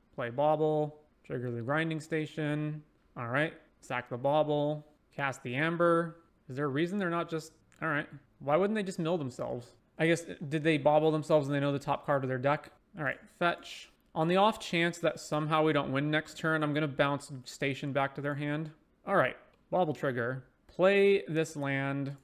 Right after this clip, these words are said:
Pay the life. We have another mountain? No, we don't. Oh, let's grab, uh, Blood Crypt. Doesn't matter. Let's grab Stomping Ground for Boseiju, I guess. Yep. All right, blast you. What did we reveal? Throes of Chaos.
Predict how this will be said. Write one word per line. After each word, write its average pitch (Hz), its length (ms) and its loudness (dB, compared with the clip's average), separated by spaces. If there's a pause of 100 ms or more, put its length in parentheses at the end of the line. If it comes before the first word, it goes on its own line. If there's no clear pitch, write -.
(220)
Pay 185 300 -4
the 156 180 2
life. 127 520 -2 (160)
We 147 80 -4
have 160 80 -2
another 175 280 0
mountain? 156 460 -4
No, 135 120 -4
we 127 100 -4
don't. 117 200 -8 (140)
Oh, 143 60 -6
let's 135 160 -8
grab, 131 340 -2
uh, 123 380 -2
Blood 123 260 -6
Crypt. 135 320 -8
Doesn't 127 240 -6
matter. 117 280 -10
Let's 139 140 -10
grab 143 220 0
Stomping 135 400 -4
Ground 123 240 -6
for - 100 -14
Boseiju, 123 480 -8
I 123 120 -6
guess. 135 180 -6 (340)
Yep. 190 260 0 (340)
All 175 60 0
right, 185 180 2 (360)
blast 175 460 0
you. 131 380 -2 (360)
What 156 140 0
did 175 120 0
we 175 120 2
reveal? 139 640 0 (300)
Throes 196 340 6
of 190 140 2
Chaos. 127 760 0